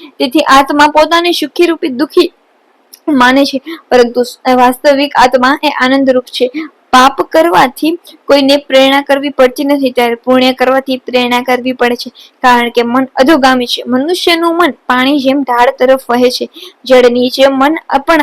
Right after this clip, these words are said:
અધોગામી એટલે કે નીચે જવાવાળા સ્વભાવનું છે. મનનો સ્વભાવ એ-, એવો છે કે ઊંચે ચડતું નથી ને નીચે જાય છે, પણ આ મનને ઉપર ચડવાનું છે, પરમાત્મા ચરણ સુધી લઈ જવાનું છે. પાણીની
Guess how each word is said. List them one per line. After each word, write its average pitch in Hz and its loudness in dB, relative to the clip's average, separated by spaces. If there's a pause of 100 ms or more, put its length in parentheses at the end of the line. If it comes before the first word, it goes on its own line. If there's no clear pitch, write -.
અધોગામી 269 2
એટલે 294 -2
કે 302 -2
નીચે 262 -2 (340)
જવાવાળા 269 4
સ્વભાવનું 269 -2
છે. 247 -6
મનનો 240 -2
સ્વભાવ 254 0 (100)
એ-, 269 0
એવો 302 2
છે 349 -2 (360)
કે 320 2
ઊંચે 294 0
ચડતું 302 0
નથી 339 -2
ને 277 -2
નીચે 262 -2
જાય 254 2
છે, 254 -4
પણ 247 -2
આ 240 0
મનને 240 -4
ઉપર 262 -2
ચડવાનું 254 0
છે, 254 -8 (380)
પરમાત્મા 330 0
ચરણ 302 -2
સુધી 294 -2
લઈ 285 0
જવાનું 254 -2
છે. 240 -8 (300)
પાણીની 247 0